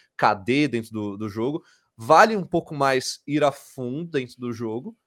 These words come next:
pra você realmente entender do que você tá falando e do que você quer propor na sua análise. Mas, de novo,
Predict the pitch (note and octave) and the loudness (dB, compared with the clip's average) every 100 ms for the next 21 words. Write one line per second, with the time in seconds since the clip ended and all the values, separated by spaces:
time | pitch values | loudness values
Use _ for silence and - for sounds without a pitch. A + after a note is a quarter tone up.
0 | _ - A#2 A#2 C#3 A#2+ D3+ D#3+ D3+ D#3 | _ -4 -2 -2 -2 4 4 2 -8 -10
1 | D3 D#3 C#3+ A2+ C3 F#3+ F#3+ C3 - B2 | -10 -8 -8 -2 0 0 -2 -6 -4 -4
2 | - A2+ B2 B2 - - - D3+ G#3+ A3+ | -2 -2 -2 -6 -12 -20 -12 -6 -4 0
3 | A#3 G#3+ G#3 F#3 - F#3 F3+ - E3 F3+ | 0 0 -2 -2 0 -2 -2 0 2 2
4 | G3+ _ A#2+ A#2 - A#2 G#2 A2+ C3+ E3+ | 0 _ -14 -12 -4 -2 0 0 -2 -14
5 | - _ _ _ B2+ C3+ C#3+ F3 B2+ G2 | -18 _ _ _ -2 -2 -2 0 0 0
6 | E2+ | -12